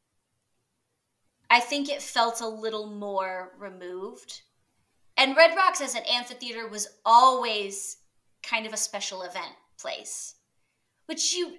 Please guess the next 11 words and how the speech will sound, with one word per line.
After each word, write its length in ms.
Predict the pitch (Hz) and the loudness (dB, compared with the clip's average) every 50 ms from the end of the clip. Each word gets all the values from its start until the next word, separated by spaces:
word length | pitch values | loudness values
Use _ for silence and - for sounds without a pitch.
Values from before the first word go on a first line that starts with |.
| - _ - | -20 _ -16
you 180 | 262 277 294 | -14 -14 -12
can 180 | 277 330 370 349 | -10 -8 -6 -6
just 220 | 311 311 302 - | -4 -4 -4 -6
feel 380 | - - - 269 254 262 262 269 | -6 -6 -6 -4 -4 -2 -2 -2
it 140 | 262 233 - - - - _ _ _ _ _ _ _ | -2 -2 -4 -6 -12 -20 _ _ _ _ _ _ _
when 160 | 233 240 240 | -6 -6 -4
you 160 | 233 233 240 | -4 -6 -8
go 260 | 202 202 214 202 190 196 | -4 0 0 0 0 0
there. 260 | 190 - - - - | -4 -8 -10 -10 -12
You 280 | 202 214 233 285 311 320 | -10 -8 -8 -6 -6 -8
feel 1080 | 320 311 - - - - - - - 233 233 240 247 262 262 269 285 302 311 311 311 | -10 -12 -16 -16 -16 -16 -10 -8 -8 -6 -4 -2 0 0 0 0 -2 -4 -6 -8 -12